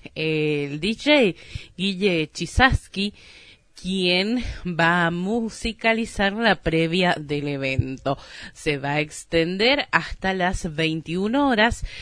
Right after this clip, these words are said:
y se va a transmitir a través de el canal de YouTube de Cultura Misiones. También, por supuesto, estará la billetera virtual Yacaré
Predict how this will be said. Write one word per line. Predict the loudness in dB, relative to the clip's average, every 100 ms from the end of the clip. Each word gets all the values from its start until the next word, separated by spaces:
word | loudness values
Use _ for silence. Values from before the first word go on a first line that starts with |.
| -12
y | -8 -4
se | -2
va | 2 4
a | 2
transmitir | 0 -2 -2 -2 -4 -2 -2 0
a | 0
través | 0 0 -2 -2 -4
de | 0 -2 0
el | -4 -2
canal | -4 2 4 4 2
de | 0
YouTube | 2 0 2 0 0 -4
de | -2 -2
Cultura | 0 -2 -2 -2 0 0 0
Misiones. | -2 -6 -8 -6 -6 -6 -8 -10 -10 -8 -8 -8 -12 -12 -6
También, | -6 -2 0 2 4 6 4 0 -8 -8
por | -2 -2 -2
supuesto, | -4 -2 2 4 2 2 0 0 -6 -16 -4
estará | 2 4 4 2 4
la | 4
billetera | 2 -4 -4 -2 0 0 2 0
virtual | 0 -4 -2 -2 -2
Yacaré | -4 -2 -2 0 2 4 2